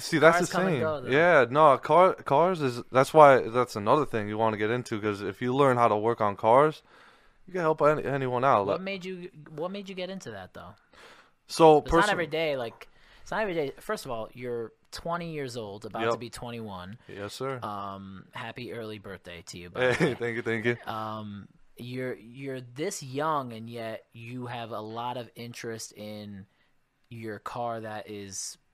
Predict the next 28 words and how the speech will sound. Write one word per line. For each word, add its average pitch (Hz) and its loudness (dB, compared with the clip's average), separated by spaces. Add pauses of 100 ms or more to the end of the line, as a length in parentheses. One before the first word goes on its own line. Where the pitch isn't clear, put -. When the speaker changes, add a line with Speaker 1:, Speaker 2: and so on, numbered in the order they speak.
(180)
Speaker 2:
older 110 -10
than 101 -12
you. 95 -14 (320)
Speaker 1:
Yeah. 127 0 (500)
Speaker 2:
So 104 -8
Speaker 1:
It's, 104 -8 (280)
it's 117 -4
a - -4
big 165 4
difference. 143 0
Speaker 2:
how 147 0
did 175 -6
you 175 -8
get 165 -4
into 170 -10
that? 90 -16 (420)
Speaker 1:
So, 160 6 (100)
personally, 175 0
like, 123 2 (640)
I 131 8
grew 139 2
up 131 4
playing 113 -2
a 104 -10
lot 110 8
of 101 -6
car 110 2
games. 127 -4